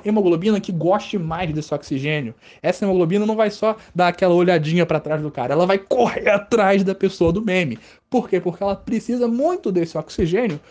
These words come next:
porque ela sabe que não tem muito. É aquela hemoglobina que tá desesperada. Acabou a quarentena, todo mundo vacinado, ela tá no desespero por alguma coisa ali. Porque ela manteve o juízo, não furou pra fazer, é, bobagens aí afora.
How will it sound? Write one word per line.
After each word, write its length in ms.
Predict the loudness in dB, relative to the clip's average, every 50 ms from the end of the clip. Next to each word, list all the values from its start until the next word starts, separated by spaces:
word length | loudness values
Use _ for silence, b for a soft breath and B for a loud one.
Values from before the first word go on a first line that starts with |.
| B B B -4
porque 420 | -4 -4 -4 -2 -2 -2 -2 -4 B B
ela 200 | -4 -2 -2 -2
sabe 260 | -2 -2 -4 -4 -4 -4
que 80 | -4
não 100 | -6 -4
tem 140 | -4 -2 -2
muito. 360 | -2 -2 -4 -6 -8 -12 _ b b b b b _
É 60 | -2
aquela 260 | -2 0 0 0 0 0
hemoglobina 440 | 0 0 -2 -2 0 0 -2 -2
que 100 | -4 -4
tá 100 | -4 -4
desesperada. 920 | -2 0 0 0 0 0 -2 -4 -4 -4 -2 -2 0 0 -2 -2 -4 -8 B B B B B -6
Acabou 400 | -4 -4 -2 0 0 2 2 2
a 60 | 2
quarentena, 460 | 2 0 -2 -2 -2 -2 -2 -2 -2 -4 -4 -4 -2 0 0 0 0 0 0 0
todo 220 | 0 2 2 2
mundo 180 | 0 0 0 0
vacinado, 460 | -2 -2 -4 -4 -4 -2 -2 0 0
ela 120 | 0 0
tá 140 | 0 0 -2
no 80 | -2 0
desespero 720 | 2 2 2 2 0 -2 -6 -6 -4 -2 0 2 2 2 0
por 140 | 2 2
alguma 320 | 4 4 4 2 0 -2 0
coisa 260 | 0 2 2 2 2
ali. 260 | 0 0 -2 -4 -6 b b b b b b -2
Porque 280 | -2 -2 -2 0 0
ela 180 | 2 2 2 2
manteve 320 | 0 0 2 2 2 2
o 60 | 2
juízo, 320 | 0 0 -2 -2 0 0 0
não 140 | 0 -2 -2
furou 260 | -4 -2 -2 0 0
pra 140 | 0 -2 -4
fazer, 400 | -4 -6 -4 -4 -4 -4 -6 B B B B B B B _
é, 60 | -8
bobagens 600 | -2 0 0 0 0 0 -2 -2 -2 -2 -2 -2
aí 260 | -2 -2 -2 -2 -4 -4
afora. 500 | -6 -8 -6 -2 -2 0 0 -2 -4